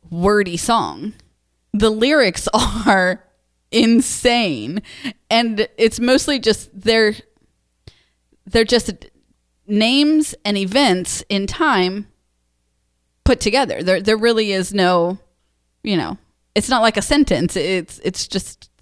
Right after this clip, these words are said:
n-, throwing names out there. It's very wordy. So the last three, this is Thursday. So the last three mornings we've been in the car. Um, there is, like, a ten-minute window between when Megan and Matthew get out of the car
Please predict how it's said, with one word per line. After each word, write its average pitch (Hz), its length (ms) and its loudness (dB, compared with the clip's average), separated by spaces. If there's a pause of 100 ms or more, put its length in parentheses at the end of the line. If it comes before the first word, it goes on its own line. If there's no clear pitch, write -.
n-, 214 160 0
throwing 220 360 -2
names 190 260 -4
out 147 140 -6
there. - 220 -6 (500)
It's 208 160 -4
very 214 300 0
wordy. 165 480 -4 (760)
So 208 320 2
the 202 180 -8
last 214 560 -2 (680)
three, 254 440 -2 (220)
this 190 220 -6
is 214 100 -6
Thursday. 185 380 -6
So 208 180 -2
the 208 220 -4
last 220 300 0
three 233 200 -4
mornings 208 580 -2
we've 208 220 -2
been 170 180 0
in 202 120 -6
the 269 60 -4
car. - 480 -4 (1080)
Um, 185 400 -2
there 240 240 2
is, 330 120 -2
like, 254 160 0
a 202 60 0
ten-minute 262 560 -2
window 170 540 -2
between 190 360 -6
when 185 140 -2
Megan 185 280 0
and 226 60 -2
Matthew 208 320 -2
get 190 160 -2
out 175 140 2
of 185 80 -4
the 202 100 -2
car 160 460 0